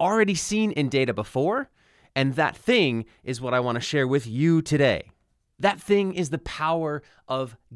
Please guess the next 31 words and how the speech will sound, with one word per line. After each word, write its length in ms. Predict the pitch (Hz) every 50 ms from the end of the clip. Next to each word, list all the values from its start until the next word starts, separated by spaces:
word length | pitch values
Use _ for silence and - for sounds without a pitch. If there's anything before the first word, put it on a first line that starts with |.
| 104 _
guestless 800 | - 127 147 170 156 - - - 151 143 147 151 143 - - - _ -
podcast 540 | - 143 131 131 - - 135 113 107 - 113
episodes, 600 | 98 - 104 - - 101 78 65 - - - - -
or 260 | 135 147 147 143 135
solo 540 | 127 - - - 196 196 180 147 131 113 107
podcast 580 | - - 123 110 107 - - 110 92 92 -
episodes, 540 | 90 92 - 90 - - 85 73 71 76 - -
or 260 | - 147 151 151 147 147
monologue 580 | 160 165 180 175 160 143 131 120 104 104 98
episodes. 540 | 80 95 - 104 - - 98 80 76 - -
I've 160 | 90 120 117
heard 160 | 110 156 160
it 160 | 147 - - -
called 460 | - - 143 135 127 110 110 107 107 - - - - - -
a 80 | - 123
lot 160 | 117 117 110
of 80 | 95 -
things, 360 | - 123 110 90 71 - -
but 140 | 135 123 110
the 120 | 139 147
idea 460 | 143 147 143 127 156 180 190 190 180 -
is 200 | 165 165 143 131
this: 440 | - 196 202 156 87 - - - - - _ _ - - - - _ _ _ _ _ _ _ _ -
publishing 520 | - 160 160 160 202 208 - 214 202 202
podcast 540 | - - 139 135 151 151 - 170 170 160 - -
episodes 640 | 143 160 - 202 - - 107 92 90 98 98 98 -
that 200 | - 131 135 135 -
are 120 | 143 139
something 560 | - - - - 190 190 - 196 185 185 180 - _ _
other 400 | - 156 180 202 190 175 196 185
than 480 | 160 143 180 214 220 170 117 104 110